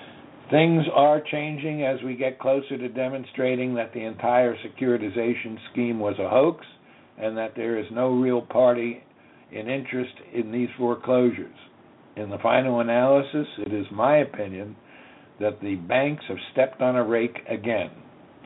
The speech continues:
and rescission is one way to expose the emperor with no clothes. When it comes to standing, there are more ways than one to skin that cat. But the only way we're gonna get there is with real knowledge,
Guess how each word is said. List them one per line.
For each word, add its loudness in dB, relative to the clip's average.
and -4
rescission 0
is -12
one -4
way 0
to -4
expose 2
the -8
emperor -2
with -4
no -2
clothes. -4
When -4
it -8
comes 2
to -4
standing, -2
there 2
are 4
more 2
ways 4
than -2
one 2
to -8
skin 0
that -2
cat. 2
But -20
the -4
only 0
way 2
we're 0
gonna -2
get 2
there -2
is -8
with -6
real 0
knowledge, 0